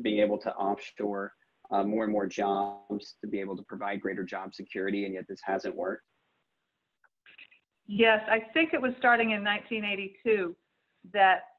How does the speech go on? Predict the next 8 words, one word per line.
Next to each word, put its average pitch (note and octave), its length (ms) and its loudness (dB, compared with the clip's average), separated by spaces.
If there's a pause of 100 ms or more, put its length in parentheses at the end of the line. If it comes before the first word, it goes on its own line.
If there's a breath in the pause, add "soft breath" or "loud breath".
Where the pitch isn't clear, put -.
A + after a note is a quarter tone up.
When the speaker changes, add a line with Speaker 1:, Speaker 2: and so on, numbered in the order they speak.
(100)
Speaker 2:
the F#3+ 280 -6
union G#3 380 -10 (260)
began G#3 380 -4
getting G3 340 -2
a F3 40 -2
moratorium G3 720 -2
on E3+ 200 -4
plant F#3+ 280 0